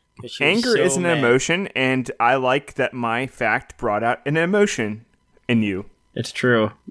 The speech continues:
Speaker 1: Yeah, usually it brings out the emotion of boredom.
Speaker 3: Ooh, damn.
Speaker 1: <laughs>
Speaker 3: And with that, let's find out who won last week.
Speaker 1: Yeah, who won last week?
Speaker 2: Uh,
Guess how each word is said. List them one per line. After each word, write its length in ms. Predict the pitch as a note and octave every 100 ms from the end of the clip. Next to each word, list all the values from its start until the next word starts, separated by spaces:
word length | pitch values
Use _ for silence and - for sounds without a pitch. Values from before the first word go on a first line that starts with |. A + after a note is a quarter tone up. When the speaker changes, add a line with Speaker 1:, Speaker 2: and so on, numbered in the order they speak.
| -
Speaker 1:
Yeah, 100 | D3
usually 380 | B2 A#2 C3+ C3
it 80 | A2
brings 200 | B2+ A#2+
out 140 | B2+
the 80 | B2
emotion 380 | A2+ B2 - A#2+
of 160 | G2+ -
boredom. 400 | A#2+ C3 G#2 G2+ _ - - - _ _ _ -
Speaker 3:
Ooh, 1000 | B2+ C3+ C3+ C3 B2+ A#2+ A#2 A2 G#2 F#2+
damn. 640 | A2 G#2+ C3 B2+ G2+ F2 - _ _ _
Speaker 1:
<laughs> 140 | B2 C3 - A#2+ - F2+ B2+ _
Speaker 3:
And 160 | C3 D3
with 180 | D3 A2+
that, 280 | D#3+ E3+
let's 160 | D3 D3
find 240 | F3 E3
out 140 | D#3+ D3
who 160 | E3
won 240 | D3 C#3+ F3+
last 320 | D3 A#2 -
week. 340 | A#2+ A#2+ B2 - -
Speaker 1:
Yeah, 140 | A#3+ A3+
who 160 | A#3+
won 160 | A#3+ B3
last 260 | F3+ C3 A#2
week? 180 | G#2 _ _ _ _ _ _ _ _ _ _ _ _ -
Speaker 2:
Uh, 680 | C#3 C#3+ C#3 C3 B2+ B2+